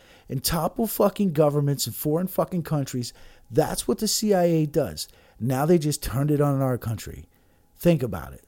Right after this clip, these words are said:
Just fucking think about it. So this fucking C I A dude is the hero of the fucking day, and he's going to provide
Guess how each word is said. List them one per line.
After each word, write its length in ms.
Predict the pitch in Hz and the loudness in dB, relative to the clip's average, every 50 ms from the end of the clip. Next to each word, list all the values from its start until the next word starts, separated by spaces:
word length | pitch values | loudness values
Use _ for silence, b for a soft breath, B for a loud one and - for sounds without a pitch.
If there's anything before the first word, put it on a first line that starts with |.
| _ _ - | _ _ -4
Just 440 | - - 175 185 196 190 - - - - - | 2 6 6 6 6 6 0 -8 -12 -18 -12
fucking 680 | - - - - - 170 151 151 - - 139 135 131 | -8 -6 -2 2 4 4 4 2 0 -4 -4 -4 -4
think 420 | 120 - - - - 151 131 117 - | -6 -10 -8 -2 0 0 0 0 -2
about 300 | 113 87 90 76 69 60 | -6 -6 -8 -10 -12 -14
it. 140 | - - B B B B | -20 -20 B B B B
So 120 | B - | B -6
this 220 | 123 143 196 196 - | -2 0 0 0 0
fucking 360 | - - - - - 220 - | 0 -2 -2 -2 -2 -4 -2
C 200 | - - 226 202 | 0 2 2 4
I 80 | 180 | 6
A 160 | 170 165 160 151 | 6 6 4 2
dude 320 | 131 120 123 120 113 107 - b b b b b b b | 0 -2 -2 -4 -4 -6 -8 b b b b b b b
is 100 | 123 117 | -4 -2
the 80 | 139 | -2
hero 320 | 131 - - 202 226 254 262 | -2 0 2 2 2 2 2
of 80 | 262 | 0
the 60 | 262 | 0
fucking 360 | - - - 208 202 - 165 131 | -2 0 0 0 2 0 0 2
day, 380 | 110 156 156 127 117 120 123 - b b b b b | 4 4 4 4 2 0 -4 -6 b b b b b
and 60 | 131 | -4
he's 120 | 143 139 120 | -2 -2 2
going 240 | - 170 180 196 170 | 4 4 4 4 4
to 60 | 165 | 0
provide 680 | - - 143 135 127 135 165 170 156 135 123 123 120 | -4 -8 -10 -4 0 2 2 2 2 2 0 -2 -4